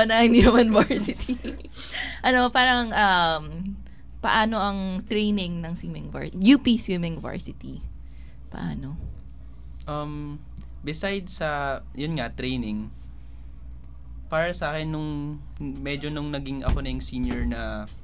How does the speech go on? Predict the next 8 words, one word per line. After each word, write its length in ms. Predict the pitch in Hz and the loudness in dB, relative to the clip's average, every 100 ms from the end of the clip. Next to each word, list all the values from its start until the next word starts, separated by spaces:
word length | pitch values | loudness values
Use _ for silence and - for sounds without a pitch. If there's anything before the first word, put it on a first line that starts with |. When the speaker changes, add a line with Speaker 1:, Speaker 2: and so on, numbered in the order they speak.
| - - | -14 -14
Speaker 2:
swimmer, 480 | - 120 110 107 104 - - - - - - - - - - - - - - | -12 -10 -8 -8 -8 -10 -12 -14 -14 -14 -16 -16 -14 -14 -14 -14 -14 -14 -12
yung 200 | 147 156 | -8 -6
tinatry 560 | 156 156 156 151 147 147 | -4 -2 -2 0 0 -2
kong 440 | 151 143 143 139 - | -4 -4 -4 -8 -8
implement 560 | 131 131 135 120 113 107 | -8 -6 -4 -4 -4 -8
is 680 | - 120 117 120 - - - - - | -10 -8 -8 -10 -12 -12 -12 -14 -10
maturo 800 | 135 131 127 120 120 135 151 151 - | -6 -4 -4 -4 -8 -6 -6 -6 -6
ko 160 | 117 | -8